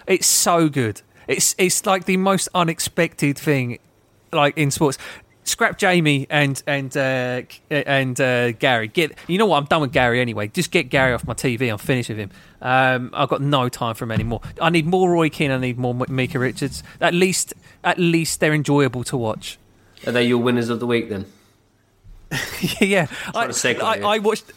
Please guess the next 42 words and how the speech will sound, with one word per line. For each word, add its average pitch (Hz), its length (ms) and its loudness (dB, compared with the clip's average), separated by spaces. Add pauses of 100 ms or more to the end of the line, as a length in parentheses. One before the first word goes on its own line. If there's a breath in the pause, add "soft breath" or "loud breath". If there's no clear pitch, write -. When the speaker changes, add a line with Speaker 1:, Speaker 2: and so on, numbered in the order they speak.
(140)
Speaker 1:
Sky 190 340 2
loaded 180 340 0
up 180 160 -8
a - 20 -14
ten-minute 151 520 -2
video 139 420 0
of, 117 180 -2
uh, 127 260 4
Roy 135 220 2
Keane's 135 300 -2
best - 280 -4
bits 135 200 -2
from - 100 -14
this 120 120 -6
<laughs> - 20 -4
season. - 420 -2
It's 135 100 -6
just - 380 0
so 156 220 2
good. 139 320 -2 (240 loud breath)
It's 233 180 2
so 233 300 -2
good. 233 380 -6 (420 loud breath)
Oh, 214 220 0
it's 214 180 -2
so 202 240 2
good. 185 260 2
It's 170 140 -2
so 160 260 2
good. 151 380 0
Um, 151 540 2
and, 165 120 -2
like, 170 300 0 (420 loud breath)
I 180 80 4
watched 190 280 0
Micah 170 260 -4
Richards, 139 580 -4
and 143 480 -6 (200)
he's 156 260 -6 (180)
just 170 440 2
such - 280 0
a, 147 80 -2